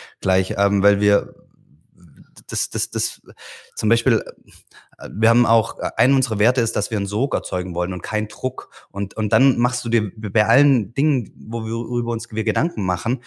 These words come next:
sagen wir, „Hey, okay, ist das jetzt aber Druck? Ist das, ist das, ist, oder, äh, äh, das ist zu viel Druck, äh, la-, das ist kein, nicht ein Sog, das ist nicht das, was wir erzeugen wollen.“ Also wir haben gleich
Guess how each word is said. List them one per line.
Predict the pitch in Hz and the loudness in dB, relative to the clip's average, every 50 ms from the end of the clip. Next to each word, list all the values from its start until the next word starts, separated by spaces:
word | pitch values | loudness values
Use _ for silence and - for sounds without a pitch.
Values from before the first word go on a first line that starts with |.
| - - _ | -20 -20 _
sagen | - 110 110 113 | -2 -2 0 2
wir, | 110 107 | 0 2
„Hey, | 107 127 123 123 - - _ _ _ _ | 2 2 0 0 -4 -18 _ _ _ _
okay, | 107 - - 117 | -12 -4 -2 -2
ist | - - 147 - - | 0 0 0 0 -2
das | - - | -2 -4
jetzt | 107 - | -4 -4
aber | - 95 92 | -4 -4 -4
Druck? | 90 - - 156 - - - | -6 -4 -4 -4 -4 -4 -6
Ist | - 123 117 - - | -8 -6 -6 -6 -8
das, | 101 - - - | -8 -8 -8 -6
ist | - - - - | -6 -6 -6 -6
das, | - 101 - - | -6 -8 -8 -6
ist, | - 120 110 - | -6 -6 -4 -4
oder, | 113 110 110 113 | -2 -2 0 -2
äh, | 110 - - 92 73 _ - - - 69 71 71 _ | -2 -4 -8 -12 -14 _ -20 -20 -18 -18 -18 -18 _
äh, | - 62 110 107 - _ | -14 -12 -12 -12 -12 _
das | - 107 117 | -8 -6 -4
ist | 117 - - - | -4 -6 -8 -6
zu | - - 123 | -4 -4 0
viel | - 135 110 | 2 2 0
Druck, | - - 170 180 - - 110 | 2 0 -2 -2 -2 -4 -4
äh, | - 107 107 | -2 0 0
la-, | 101 110 107 - 110 | 2 0 -2 -2 -4
das | 117 110 | -4 -4
ist | 123 120 | -4 -4
kein, | - 120 104 | -6 -4 -2
nicht | 120 117 - | -2 -2 -2
ein | 123 | -2
Sog, | 113 - 151 151 151 - | -2 0 2 2 0 0
das | - 120 - | 0 -4 -2
ist | - | -2
nicht | 131 120 | -2 -2
das, | - 120 123 | -2 -2 -2
was | 117 113 - | -4 0 0
wir | 107 | -2
erzeugen | 104 - 135 139 131 123 101 | 0 0 0 0 0 2 0
wollen.“ | 90 92 87 | 0 0 0
Also | 98 101 104 | -2 -4 0
wir | 107 113 | 0 2
haben | 131 156 156 - | 2 2 2 2
gleich | - 117 127 143 143 - | 2 4 4 4 2 -2